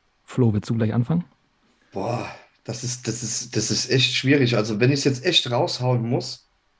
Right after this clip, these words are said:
Speaker 2: Chewbacca.
Speaker 1: Okay. Was spricht für Chewbacca und gegen R zwei D zwei?
Speaker 2: <laughs> Ähm,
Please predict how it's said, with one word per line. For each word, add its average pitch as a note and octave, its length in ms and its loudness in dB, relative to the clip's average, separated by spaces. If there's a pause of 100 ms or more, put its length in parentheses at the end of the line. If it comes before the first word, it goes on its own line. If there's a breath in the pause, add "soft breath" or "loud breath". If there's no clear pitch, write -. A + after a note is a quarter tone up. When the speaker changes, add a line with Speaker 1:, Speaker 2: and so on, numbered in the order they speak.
(680)
Speaker 2:
Chewbacca. C3+ 520 -4 (1600)
Speaker 1:
Okay. C#3+ 340 -2 (360)
Was B2 200 0
spricht - 420 -6
für D#3 300 4
Chewbacca C#3+ 560 0
und C3 180 2
gegen C3+ 240 0
R B2+ 120 -4
zwei B2 220 -6
D B2+ 140 -2
zwei? C3 240 -8 (840 soft breath)
Speaker 2:
<laughs> B2+ 640 2 (280 loud breath)
Ähm, A2+ 480 4